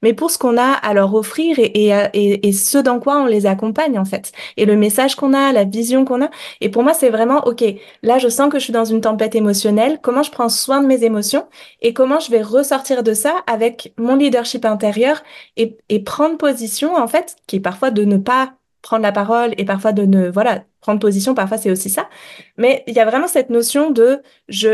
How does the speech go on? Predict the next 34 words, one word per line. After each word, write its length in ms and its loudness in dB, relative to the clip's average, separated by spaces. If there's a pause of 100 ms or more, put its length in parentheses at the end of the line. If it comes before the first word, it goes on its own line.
je, 460 2
je 140 0
reviens 360 4
dans 140 2
mon 160 -4
propre 340 -2
pouvoir, 400 -2
dans 100 0
mon 140 -2
propre 340 -4
espace 500 -2
et 80 2
j'en 180 2
fais 240 -4
quelque 300 0
chose. » 320 -2
Donc 180 2
je 80 -6
te 80 -2
rejoins 260 0
tout 180 -4
à 80 -2
fait 200 -2
et 20 0
j'adore 340 0
ce 60 -20
que 80 -8
tu 180 -8
dis 160 -2
là. 300 0
Merci 340 -2
Gaëlle 300 0
pour, 220 -4
euh, 160 2